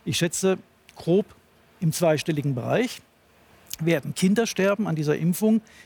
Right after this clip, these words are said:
die nie von Corona bedroht gewesen wären. Das ist unethisch und keine wissenschaftliche Institution würde das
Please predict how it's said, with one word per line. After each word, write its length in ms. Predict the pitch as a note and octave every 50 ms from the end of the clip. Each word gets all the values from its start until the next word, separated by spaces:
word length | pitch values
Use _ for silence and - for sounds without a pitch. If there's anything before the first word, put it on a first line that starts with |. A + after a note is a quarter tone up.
| _ -
die 100 | E3 D#3
nie 400 | D#3 D#3+ E3 F3+ G#3+ B3 C4+ C#4+ - - _
von 320 | - - - F3+ F3+ F#3
Corona 540 | - - F#3+ D#3+ D3 D3 D3+ D#3 D#3 D#3 D3+ - _
bedroht 420 | D#3 - - C#3 D3 D3+ - -
gewesen 380 | - C3 B2+ C#3 A#2 B2+ B2 A#2+
wären. 340 | C3+ C#3+ D#3+ F3+ G#3 A3+ G#3+ - - - _ _
Das 140 | - C3+ -
ist 140 | C#3 A#2 - - _
unethisch 640 | - G3+ A3+ A3 - G3 G#3 - - G#3 F#3 - - - - _ _
und 180 | - D#3 D3+ -
keine 520 | - - D#3+ E3 F3+ G3 G#3 A3 A3 G#3 - _ _ _ -
wissenschaftliche 640 | D#3 F#3 F3+ G3+ - - E3+ D#3 - - D#3+ C3+ E3
Institution 840 | E3 D#3 C#3 D#3+ C#3+ B2+ A#2+ - - - D3 D3+ E3 F3 G3 G#3 F#3+ - _ _
würde 300 | - C#3 D#3 E3+ D#3 E3+
das 400 | D#3 - C#3+ C#3 C#3+ - - -